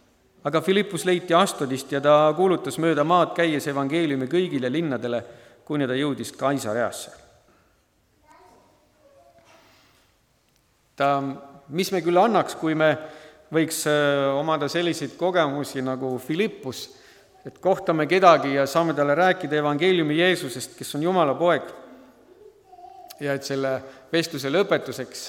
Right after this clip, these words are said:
äh, äh, me rõõmsasti võime astuda temaga vette ja, ja ta võib saada ristitud. Et, äh, mis me küll annaks, aga see vist ei ole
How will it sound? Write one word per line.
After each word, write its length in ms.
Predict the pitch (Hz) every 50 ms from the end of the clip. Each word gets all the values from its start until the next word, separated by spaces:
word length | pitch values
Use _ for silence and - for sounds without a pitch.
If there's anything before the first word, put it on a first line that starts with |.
| 139
äh, 460 | 135 131 131 127 117 - - - - - - _ _ _ -
äh, 380 | 131 127 123 123 120 120 117 113 113 107 - - - - - - - _ _ - 120
me 140 | 135 143
rõõmsasti 500 | 156 160 156 135 - 127 - - - 139
võime 240 | 135 143 139 135 139 147
astuda 320 | 156 - - 139 127 127 123
temaga 320 | 135 143 143 139 127 131 139
vette 400 | 175 190 185 - - - 139 139
ja, 160 | 139 135 120 - - - - - - - - - - -
ja 240 | 123 127 127 123 123
ta 120 | 127 131 139
võib 160 | 139 131 -
saada 240 | 160 151 143 143 147
ristitud. 580 | 185 208 - - - 127 - - - - - - - - - - - - - _ _ _ - - - - _ _ _ _ - -
Et, 220 | 120 117 - - - -
äh, 140 | 135 135 143
mis 180 | 143 160 175 165
me 120 | 185 175 165
küll 100 | 180 202
annaks, 400 | 233 240 208 165 - - - - 147
aga 340 | 147 151 156 151 151 151 151
see 140 | - 165 160
vist 160 | 151 - -
ei 80 | 165 170
ole 220 | 185 175 156 143